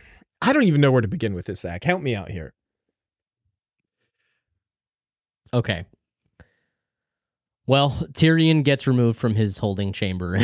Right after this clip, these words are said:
Speaker 2: <laughs>
Speaker 1: Right. <laughs> Yes. Okay. Thank you.
Speaker 2: And gets taken to the Dragon Pit. Um, because somebody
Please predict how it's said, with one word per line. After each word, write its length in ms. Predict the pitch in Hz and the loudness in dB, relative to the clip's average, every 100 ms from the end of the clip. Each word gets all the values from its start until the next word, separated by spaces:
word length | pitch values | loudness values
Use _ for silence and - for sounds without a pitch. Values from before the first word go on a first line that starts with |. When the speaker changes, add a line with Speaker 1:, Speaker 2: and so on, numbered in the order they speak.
| - | -2
Speaker 2:
<laughs> 140 | - | -4
Speaker 1:
Right. 220 | 98 87 - | -4 -4 -6
<laughs> 680 | 330 - - 147 - 135 143 _ 196 | -8 -6 0 4 4 0 -6 _ -4
Yes. 320 | 92 - - | -2 0 0
Okay. 260 | 117 131 | 0 0
Thank 340 | 190 113 110 107 | 0 0 0 0
you. 200 | 101 127 - | 0 0 0
Speaker 2:
And 220 | 151 147 | -2 0
gets 240 | 147 139 | 0 0
taken 320 | - 139 139 131 | 0 2 0 0
to 120 | 135 | 0
the 80 | 120 | 0
Dragon 440 | 95 107 101 95 90 | 0 0 -2 -4 -8
Pit. 240 | 85 - _ _ _ _ _ _ _ | -12 -14 _ _ _ _ _ _ _
Um, 560 | 113 104 101 98 95 90 - | -2 0 0 -2 -8 -12 -10
because 720 | 110 113 135 120 104 - - - 120 | -10 -4 -2 -2 0 -2 -4 -12 -6
somebody 840 | - 135 127 127 123 117 110 101 | -2 0 2 0 0 0 -2 -6